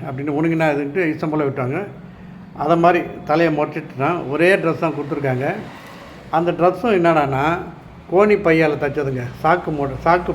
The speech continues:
பையின்னுவாங்க அப்போலாம். அதே மாதிரி ஒரு நாளைக்கு இவர்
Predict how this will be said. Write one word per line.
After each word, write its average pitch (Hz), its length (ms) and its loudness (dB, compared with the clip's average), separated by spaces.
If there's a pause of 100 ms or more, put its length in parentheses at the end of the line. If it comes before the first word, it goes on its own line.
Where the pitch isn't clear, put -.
பையின்னுவாங்க 131 500 -2
அப்போலாம். 135 420 -6 (960)
அதே 185 340 6
மாதிரி 190 320 4
ஒரு 151 240 0
நாளைக்கு 180 420 6
இவர் 151 420 2